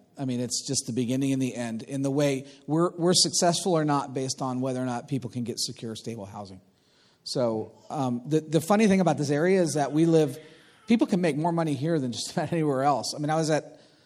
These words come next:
a place in, uh, Campbell yesterday. I mean, they're starting out twenty dollars an hour for servers. I mean, that's unheard of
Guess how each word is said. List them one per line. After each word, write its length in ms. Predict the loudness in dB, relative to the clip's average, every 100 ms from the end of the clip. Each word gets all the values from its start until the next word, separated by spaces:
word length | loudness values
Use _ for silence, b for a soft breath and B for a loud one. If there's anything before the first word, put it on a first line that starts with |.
| b
a 80 | -8
place 280 | 0 2 2
in, 200 | 0 -4
uh, 180 | -4 -4
Campbell 380 | 0 2 2 -2
yesterday. 340 | -4 -4 -4 -2
I 40 |
mean, 120 | -2
they're 60 | -4
starting 340 | -4 -4 -4
out 140 | -6 -6
twenty 180 | -4 -2
dollars 240 | -2 -4
an 60 | -4
hour 240 | -4 -6
for 160 | -8 -8
servers. 460 | -4 -4 -6 -10
I 20 | -8
mean, 100 | -6
that's 200 | -4 -4
unheard 300 | -4 -4 -4
of 200 | -6